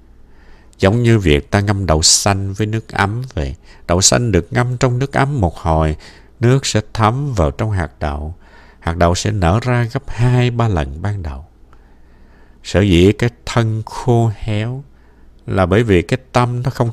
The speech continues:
thấm được vào trong cái thân. Nếu muốn cái thân được tươi mát, được thấm nhuận, thì cần phải để cho tâm đi vào trong thân. Lúc ấy thân của ta sẽ trở thành một thực thể linh động,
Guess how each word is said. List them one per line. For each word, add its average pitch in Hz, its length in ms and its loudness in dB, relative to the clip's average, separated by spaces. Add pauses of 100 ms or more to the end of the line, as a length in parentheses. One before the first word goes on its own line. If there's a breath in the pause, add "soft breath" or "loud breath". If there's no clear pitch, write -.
thấm 143 380 0
được 85 240 2
vào 78 140 0
trong 113 280 -6
cái 123 120 -6 (100)
thân. 120 240 -8 (1040 soft breath)
Nếu 104 200 2
muốn 117 180 2
cái 113 140 -2
thân 107 420 0
được 73 160 -4 (160)
tươi 110 340 2
mát, 113 200 -4 (200)
được - 220 -6
thấm 117 400 -4
nhuận, 73 400 -4 (460 soft breath)
thì 92 80 -4
cần 90 240 2
phải 101 160 0
để 98 220 2
cho 123 160 -2 (200)
tâm 120 360 0 (240)
đi 117 400 4
vào 73 300 -2 (160)
trong 113 180 -4 (160)
thân. 113 320 -6 (4000 soft breath)
Lúc 107 180 6
ấy 104 220 8
thân 104 300 6
của 95 100 4
ta 101 220 6
sẽ 92 160 4
trở 85 200 4
thành 71 240 -2
một 69 200 -6
thực - 200 -2
thể 80 200 -2
linh 98 460 0
động, 67 300 -8